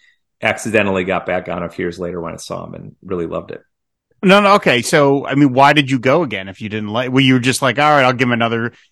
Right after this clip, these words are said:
Speaker 2: it had been five
Speaker 1: Oh,
Speaker 2: years,
Speaker 1: well,
Speaker 2: "I'll
Speaker 1: no.
Speaker 2: give him another chance," or?
Speaker 1: No, I just, it was because I went to the, I w-, I'm a huge Wilco fan.
Speaker 2: Oh, okay.
Speaker 1: And, um,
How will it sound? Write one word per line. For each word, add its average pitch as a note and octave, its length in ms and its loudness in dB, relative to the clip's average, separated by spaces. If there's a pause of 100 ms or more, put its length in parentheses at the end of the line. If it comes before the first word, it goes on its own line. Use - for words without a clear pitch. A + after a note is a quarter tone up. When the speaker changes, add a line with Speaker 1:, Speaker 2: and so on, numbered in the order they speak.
Speaker 2:
it E3 100 2
had D#3 120 4
been E3 160 2
five F3+ 260 6
Speaker 1:
Oh, G#3+ 100 8
Speaker 2:
years, G3 100 8
Speaker 1:
well, F#3+ 300 8
Speaker 2:
"I'll G3+ 60 0
Speaker 1:
no. G#3 100 6
Speaker 2:
give F#3 80 6
him C#3 60 2
another C3 220 -2
chance," D#3 400 -6
or? A2+ 340 -10
Speaker 1:
No, G3+ 320 6
I D#3 120 6
just, F#3 260 0
it F#3 60 2
was F3+ 180 2
because F#3 400 -2
I F3+ 60 0
went D3+ 200 -4
to D3 100 -12
the, - 300 -10
I D3 100 0
w-, C#3+ 180 2
I'm C3 120 -4
a A#2+ 60 -2
huge A2 240 -6
Wilco A2 420 -2
fan. E2+ 380 -8
Speaker 2:
Oh, A#2 300 0
okay. A#2 320 -4 (120)
Speaker 1:
And, A#2+ 500 2 (100)
um, G2+ 480 0